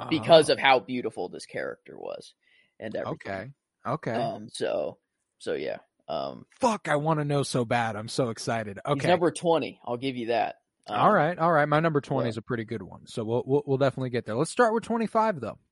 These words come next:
Speaker 1: Hmm.
Speaker 2: Let's get into the top twenty-five. And this is where, uh, I start with just a real, like, uh, this is the one that I wanted to be top twenty-five so bad.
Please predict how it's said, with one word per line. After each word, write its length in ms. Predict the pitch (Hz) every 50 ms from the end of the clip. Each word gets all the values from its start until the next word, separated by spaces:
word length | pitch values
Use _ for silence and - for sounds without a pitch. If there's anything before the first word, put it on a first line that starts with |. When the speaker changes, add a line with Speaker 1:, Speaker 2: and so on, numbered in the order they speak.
| _ _ _ _ _ _ _ _
Speaker 1:
Hmm. 60 | 73 - _ _ _ _ -
Speaker 2:
Let's 160 | - 113 -
get 160 | - 170 170
into 220 | 170 170 170 170 151
the 80 | 151
top 280 | - - 156 151 151 -
twenty-five. 520 | - 151 143 131 - - 120 107 104 98
And 120 | 101 104 123
this 200 | 151 151 - -
is 140 | 139 120 110
where, 480 | 113 123 127 120 117 113 113 110 107 _ _ _ _ _ _ _ _ _ _ _ _ _ _ _
uh, 380 | - 104 101 95 95 95 92 - - -
I 160 | - 113 110
start 320 | - - - 117 107 92 78
with 120 | 110 101
just 240 | - 104 - - 107
a 40 | 101
real, 220 | 101 107 104 92 -
like, 200 | 113 107 101 95
uh, 140 | 101 95 92 _ _ _ _ _ _ -
this 140 | 147 143 143
is 80 | 147
the 80 | 156 160
one 200 | 156 156 156 151
that 100 | 139 131
I 80 | 123
wanted 460 | 120 123 131 131 135 139 139 139 131 131
to 60 | 120
be 160 | 123 131 127
top 280 | - 135 127 120 - -
twenty-five 680 | - 127 113 113 107 - 110 104 101 101 101 101 104
so 340 | - - - 135 113 110 107
bad. 440 | 98 95 92 - - - 95 95